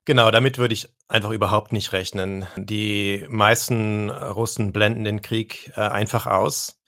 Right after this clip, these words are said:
Natürlich sehen sie, dass die Preise im Einzelfall aktuell sehr stark steigen, beispielsweise Butterpreise, die jetzt aktuell um dreißig Prozent gestiegen sind. Butterpreise steigen natürlich auch bei uns, aber in Russland ist das wegen der hohen grundsätzlichen Inflation dann alles noch mal, äh, drastischer.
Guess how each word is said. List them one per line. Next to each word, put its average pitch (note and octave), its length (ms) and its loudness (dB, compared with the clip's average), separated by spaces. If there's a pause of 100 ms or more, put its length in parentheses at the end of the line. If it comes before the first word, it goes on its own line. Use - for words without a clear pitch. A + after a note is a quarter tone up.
(100)
Natürlich B2 760 2
sehen A#2 480 2
sie, A#2 300 2
dass G#2+ 340 2
die A2 140 -6
Preise B2 720 4
im A2+ 100 -6
Einzelfall B2 600 0
aktuell A2+ 320 2
sehr G#2+ 160 0
stark G#2 200 -2
steigen, G#2 400 2
beispielsweise F#2 520 -2
Butterpreise, G#2 720 2
die F#2+ 140 -8
jetzt - 260 -8
aktuell - 320 -10
um G2 80 -8
dreißig G2 380 -2
Prozent G2+ 320 -4
gestiegen A#2+ 420 0
sind. A2+ 320 2 (220)
Butterpreise A#2 500 6
steigen A#2 240 6
natürlich A2+ 220 2
auch G#2+ 100 6
bei A2 120 4
uns, C#3+ 220 4
aber A2+ 200 8
in G#2+ 60 0
Russland B2 300 2
ist A#2 140 -4
das G#2+ 160 0
wegen A2 240 0
der G2+ 200 2 (600)
hohen A#2+ 460 4 (100)
grundsätzlichen C3+ 680 4
Inflation A#2 400 4
dann G#2+ 100 2
alles A2+ 260 0
noch A#2 120 -2
mal, G2+ 360 2
äh, G2+ 160 -2
drastischer. C#3 760 0